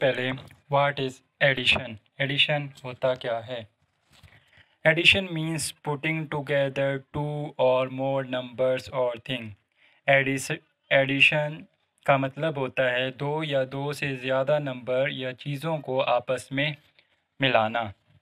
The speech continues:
उसको हम addition बोलते हैं।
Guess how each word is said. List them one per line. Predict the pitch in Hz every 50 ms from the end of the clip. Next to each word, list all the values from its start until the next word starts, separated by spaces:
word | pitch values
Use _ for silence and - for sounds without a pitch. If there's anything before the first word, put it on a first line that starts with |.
| _ _ _ _ _ _ _ _ _ -
उसको | 139 135 127 - - 151 147
हम | 131 127 131 135 135 131
addition | 131 127 123 117 123 123 - - 143 135 135 127
बोलते | 123 117 113 107 104 -
हैं। | 117 113 113 135 131 113